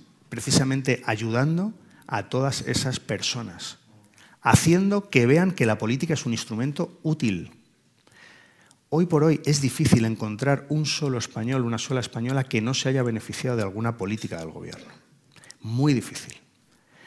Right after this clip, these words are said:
Es más, hemos llegado a algunos sectores sociales que habían sido olvidados por completo durante décadas. Hemos regulado el sector de los riders.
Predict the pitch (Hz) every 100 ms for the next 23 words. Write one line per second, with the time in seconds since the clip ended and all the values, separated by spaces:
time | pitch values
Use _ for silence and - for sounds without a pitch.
0 | - - - 147 131 107 - 147 185 180
1 | 139 139 170 226 277 - _ _ _ _
2 | - 110 123 170 - - 165 175 - 123
3 | 160 175 190 - - - - 113 123 143
4 | - 156 147 131 117 156 127 - - -
5 | 101 98 117 117 90 _ _ _ - 107
6 | 101 98 101 95 90 - - _ _ _
7 | _ _ - - - - 131 151 143 131
8 | 143 180 220 - - _ - - - -
9 | 131 135 92 120 147 98 - -